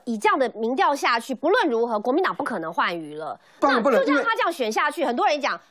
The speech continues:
Speaker 1: 郭台铭脆心不完，就是说反正我就是不要帮他
Speaker 2: 好。
Speaker 1: 自杀变他杀，
Speaker 2: 好，
Speaker 1: 不要帮他做这种脱罪。
Speaker 2: 那，那郭台铭，
Speaker 1: 那接下来呢？
Speaker 2: 那，那郭台铭退选，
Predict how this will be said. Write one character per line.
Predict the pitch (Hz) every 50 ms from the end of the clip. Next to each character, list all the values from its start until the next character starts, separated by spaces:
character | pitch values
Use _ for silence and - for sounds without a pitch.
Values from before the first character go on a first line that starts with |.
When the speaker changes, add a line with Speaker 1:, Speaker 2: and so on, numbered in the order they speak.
| _
Speaker 1:
郭 | - 381 466 480
台 | 453 294 269
铭 | 269 262 262 269
脆 | - - 466 330 285 269
心 | - 302 294 302
不 | 269 415 320
完， | 247 208 170 196
就 | 208 285
是 | 285
说 | 294 311 202
反 | - - 202
正 | 226 311
我 | 277 214 175
就 | 180 262
是 | 262 -
不 | 247 233
要 | 262 269 262
帮 | 226 262 254 269
他 | 285 254 247
Speaker 2:
好。 | - 127 95 - -
Speaker 1:
自 | - - 370 294
杀 | 240 311 269 262 269
变 | 262 - 294 262 226
他 | 220 233 214 233
杀， | 226 - 226 220
Speaker 2:
好， | - 170
Speaker 1:
不 | -
要 | - 330
帮 | 311 277 269
他 | 226 202 302
做 | - - - 320 285
这 | 254 269 277
种 | 254 247 196 175 -
脱 | - 302 277 285
罪。 | 277 - 320 240 185 - -
Speaker 2:
那， | 240 247
那 | 226
郭 | - - 254 247
台 | - -
铭， |
Speaker 1:
那 | - 440
接 | 453
下 | - - - 320 262
来 | 262 226
呢？ | 220 240
Speaker 2:
那， | 269 247
那 | 240
郭 | 240 262
台 | 233 220 190
铭 | 190 180
退 | 190 233 180
选， | 135 - 110 85